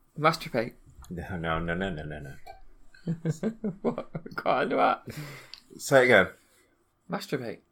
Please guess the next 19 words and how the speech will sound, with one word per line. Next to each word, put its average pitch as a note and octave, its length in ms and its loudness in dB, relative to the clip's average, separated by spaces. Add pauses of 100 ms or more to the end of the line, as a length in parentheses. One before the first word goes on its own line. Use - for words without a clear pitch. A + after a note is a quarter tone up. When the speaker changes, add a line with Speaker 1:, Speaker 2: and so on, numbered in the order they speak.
(100)
Speaker 1:
<laughs> - 420 -4 (1400)
Speaker 2:
Masturbate. G2 680 0 (960)
Speaker 1:
Masturbate. C3 500 -6 (840)
Speaker 2:
What? G2 340 0 (840)
Speaker 1:
You F#3+ 160 0
heard C#3+ 240 4
me. D#3+ 180 -4 (960)
Speaker 2:
Anyway, G#2 300 6
Speaker 1:
Anyway, F#3+ 240 12
Speaker 2:
carry G#2+ 120 12
on. F#2 200 8
Speaker 1:
it F#3+ 180 10
just G#3 200 4
interested E3 420 4
me. C#3 160 2
It D3 100 2
just - 180 0
interested E3+ 340 -2
me. B2 60 -4